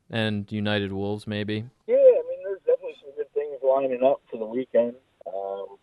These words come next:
Speaker 2: unfortunately, I'll be traveling for part of them, so I won't be able to get ten o'clockers. I'll be landing in Texas at about eleven twenty their time, so twelve twenty our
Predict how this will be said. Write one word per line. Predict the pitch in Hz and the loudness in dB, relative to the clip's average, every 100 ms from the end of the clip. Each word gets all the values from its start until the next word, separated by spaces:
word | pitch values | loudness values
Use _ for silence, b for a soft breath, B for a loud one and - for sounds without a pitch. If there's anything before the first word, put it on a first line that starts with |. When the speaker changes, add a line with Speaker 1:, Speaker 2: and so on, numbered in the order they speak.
| _ _ _ _ - | _ _ _ _ -20
Speaker 2:
unfortunately, | 101 - 127 131 117 110 | -4 2 2 2 4 6
I'll | 107 | 6
be | 101 - | 4 -2
traveling | - 117 113 107 104 104 - | 8 8 8 6 0 -2 -4
for | 98 98 - - | -2 -2 -6 2
part | 117 113 | 8 10
of | 104 | 8
them, | 95 98 98 104 _ | 4 0 -2 _ _
so | 95 | 0
I | 92 | 2
won't | 101 - | 0 -2
be | 98 | -6
able | 98 95 | -4 -6
to | 92 - | -8 2
get | 104 101 _ _ - | 4 4 _ _ 6
ten | 135 123 | 6 6
o'clockers. | - 107 101 - 107 - _ 85 | 10 10 8 0 -8 -10 _ -12
I'll | 95 | -8
be | 98 98 | -6 4
landing | 104 104 104 101 98 95 _ _ _ _ _ | 8 8 6 0 -6 -12 _ _ _ _ _
in | 135 139 | 0 0
Texas | - 131 - 123 117 - | 10 10 10 4 0 4
at | 110 | 4
about | 110 110 110 110 107 104 101 | 6 8 8 4 2 0 -2
eleven | 113 127 127 123 120 - - | 0 2 0 -2 -12 -20 -4
twenty | 127 120 117 117 113 104 | -2 -2 -4 -14 -16 -8
their | 107 131 123 | 2 4 4
time, | - 113 110 107 - | 2 0 2 0 -4
so | 98 _ | -12 _
twelve | 113 113 104 | 4 6 6
twenty | - 110 107 104 - | 0 -4 -4 -8 -8
our | 98 | -2